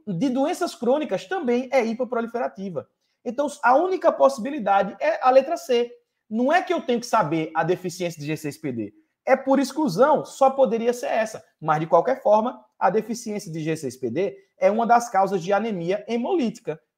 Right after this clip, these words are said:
Então, tá certo. Anemia hemolítica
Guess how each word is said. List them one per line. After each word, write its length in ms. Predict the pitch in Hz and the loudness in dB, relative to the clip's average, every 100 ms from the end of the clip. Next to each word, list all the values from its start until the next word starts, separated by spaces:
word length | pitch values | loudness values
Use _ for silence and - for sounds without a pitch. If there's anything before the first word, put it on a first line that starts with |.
| _ | _
Então, 540 | 226 233 160 151 220 _ _ _ - | -12 -4 -2 -2 -6 _ _ _ -2
tá 140 | 226 | 0
certo. 460 | 240 269 202 190 220 - | 0 0 -2 -2 -12 -8
Anemia 340 | 131 135 127 | -6 -4 -4
hemolítica 540 | 160 262 277 - 320 | 0 0 0 -2 -2